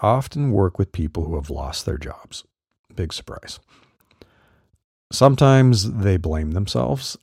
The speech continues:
and lose confidence in their abilities. However, even if you were fired from a job,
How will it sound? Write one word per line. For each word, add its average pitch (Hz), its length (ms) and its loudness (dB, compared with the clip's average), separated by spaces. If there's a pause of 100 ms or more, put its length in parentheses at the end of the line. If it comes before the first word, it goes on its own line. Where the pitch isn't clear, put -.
(160)
and 98 400 4
lose 92 300 2
confidence 92 840 -4
in 71 120 -4
their 69 160 -6
abilities. 90 680 -6 (840)
However, 98 800 2 (880)
even 117 240 4
if 95 180 0
you 87 100 0
were 92 440 2
fired 65 400 -8
from 71 160 -10
a 71 40 -10
job, 110 520 -8